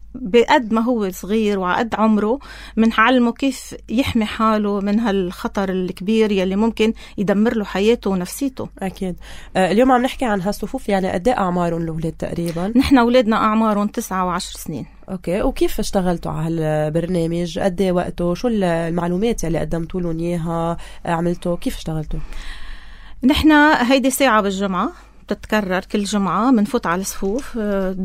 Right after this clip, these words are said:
Speaker 1: ضمن البروجرام تبعنا، آه، وبالتنسيق مع ال آي أو إف أو يلي هي ال-، مثل ما قلنا، لأنه مدرستنا أومولوجي. آه،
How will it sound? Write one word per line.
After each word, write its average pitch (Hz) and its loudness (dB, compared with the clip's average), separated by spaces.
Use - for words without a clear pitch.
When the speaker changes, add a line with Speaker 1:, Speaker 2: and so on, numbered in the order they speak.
Speaker 1:
ضمن 240 6
البروجرام 190 0
تبعنا، 190 0
آه، 190 -2
وبالتنسيق 233 0
مع 214 4
ال 196 0
آي 208 4
أو - 2
إف - -6
أو 202 0
يلي 202 0
هي 180 0
ال-، 185 -2
مثل 202 -2
ما 190 0
قلنا، 185 0
لأنه 214 4
مدرستنا 196 0
أومولوجي. 185 0
آه، 202 4